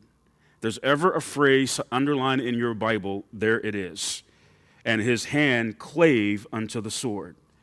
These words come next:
And the Lord wrought a great victory that day, and the people returned after him only to spoil.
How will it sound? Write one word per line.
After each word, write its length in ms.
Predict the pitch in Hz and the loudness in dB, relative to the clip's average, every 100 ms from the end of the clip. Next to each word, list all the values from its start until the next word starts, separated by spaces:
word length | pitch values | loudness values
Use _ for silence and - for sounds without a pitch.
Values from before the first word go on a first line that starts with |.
| _ _ _ _ _ - | _ _ _ _ _ -2
And 160 | 123 | 2
the 60 | 127 | 4
Lord 300 | 127 147 147 | 6 8 8
wrought 380 | 127 131 160 180 | 6 6 6 4
a 80 | 139 | 0
great 320 | 117 143 151 | 2 6 4
victory 480 | 120 143 180 143 127 | 4 2 2 0 -2
that 260 | 104 101 87 | 0 -4 -4
day, 380 | 92 82 98 110 _ _ _ - | -8 -8 -10 -12 _ _ _ -4
and 160 | 117 120 | 0 0
the 80 | |
people 520 | 113 170 180 143 131 120 | 2 0 2 4 4 4
returned 840 | 120 - - 147 151 160 156 147 - | 0 -4 0 2 4 4 2 0 0
after 400 | 147 165 - 127 | 2 2 2 -2
him 360 | 117 113 110 110 - | 0 -2 -2 -6 -4
only 680 | 135 156 147 135 127 123 117 _ | 2 4 4 2 0 -2 -8 _
to 140 | - 113 | -10 -8
spoil. 540 | - - 92 90 82 | -8 -10 -12 -14 -18